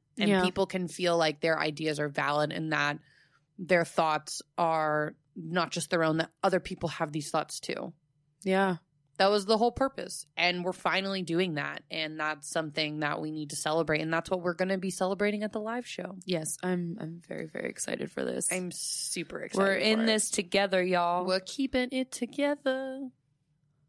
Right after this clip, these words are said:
Speaker 1: I know. Look at that. My singing abilities are getting great now.
Speaker 2: Look at you. Did you just, you just started to sway your body with
Speaker 1: Just a
Speaker 2: that?
Speaker 1: little dance. Just a little, little dance. You know how it is. You know how it do.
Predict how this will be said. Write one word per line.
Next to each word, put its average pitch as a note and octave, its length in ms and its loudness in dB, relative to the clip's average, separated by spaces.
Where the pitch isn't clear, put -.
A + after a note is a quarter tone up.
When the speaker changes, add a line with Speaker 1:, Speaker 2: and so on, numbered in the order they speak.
Speaker 1:
I F3+ 160 2
know. C#4 760 6
Look D4 160 4
at G#3+ 240 0
that. D#4 540 4
My F#3+ 180 0
singing F#3+ 340 -2
abilities D#3+ 380 -2
are E3 60 -6
getting E3 220 -8
great D#3+ 260 -2
now. D3 300 -4
Speaker 2:
Look A3 160 -4
at - 160 -4
you. F#3+ 160 -6
Did A3+ 200 2
you D4+ 180 6
just, D4 200 0
you A#3+ 80 2
just A#3+ 140 -2
started G#3+ 240 2
to - 80 -4
sway G#3 240 0
your G3 80 0
body F#3 280 -2
with F#3+ 80 -4
Speaker 1:
Just G3+ 120 -2
a - 20 -8
Speaker 2:
that? G#3 60 0
Speaker 1:
little F3+ 100 4
dance. D3+ 400 -2
Just A3+ 200 -6
a - 20 -6
little, F#3 180 -2
little E3 200 -4
dance. D#3 440 -2
You G#3 140 -2
know G3+ 100 2
how F3+ 220 2
it E3 80 0
is. E3+ 280 0
You A#3 100 -2
know A#3+ 140 4
how G#3+ 180 0
it G3+ 120 -2
do. A3 260 -2